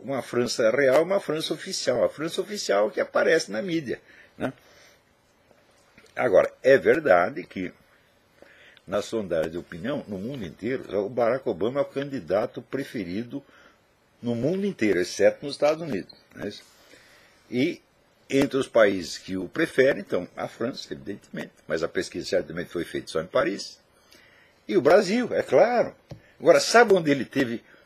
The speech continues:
menos votos, ainda que sendo preferencial? No Quênia. Hum, porque lá eles conhecem a peça, porra, tá entendendo? Ele já sabe do que se trata. A família do,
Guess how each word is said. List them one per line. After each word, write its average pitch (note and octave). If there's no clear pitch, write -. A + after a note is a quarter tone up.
menos C#3+
votos, -
ainda C#3+
que -
sendo B2+
preferencial? -
No E3
Quênia. G#2+
Hum, G#2+
porque C#3
lá C3+
eles D#3
conhecem F3
a E2+
peça, -
porra, C#2
tá -
entendendo? C#2
Ele C3
já G3
sabe E3
do D#3+
que F3+
se F#3
trata. A2
A D#3
família A#2+
do, -